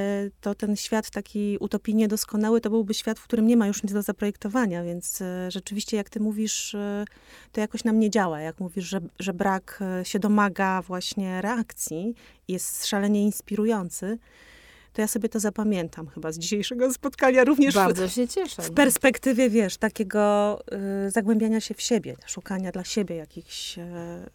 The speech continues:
Speaker 1: y, no po prostu recept na dalsze istnienie w tym nieznośnym świecie, <laughs> na którym jesteśmy.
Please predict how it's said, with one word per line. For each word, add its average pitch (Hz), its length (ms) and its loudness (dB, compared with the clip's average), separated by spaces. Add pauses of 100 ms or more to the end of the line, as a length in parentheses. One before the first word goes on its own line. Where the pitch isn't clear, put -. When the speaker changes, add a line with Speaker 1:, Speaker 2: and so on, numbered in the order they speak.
(100)
Speaker 1:
y, 180 440 -14 (800)
no 240 60 -6
po 403 100 -2
prostu - 280 -2
recept - 440 0
na 196 420 0 (460)
dalsze 202 340 0
istnienie 208 640 2
w - 80 -16
tym 170 180 -6
nieznośnym 175 920 -4 (220)
świecie, - 580 -4 (560)
<laughs> - 580 -2
na 175 60 -2
którym 175 300 -4
jesteśmy. 165 560 -6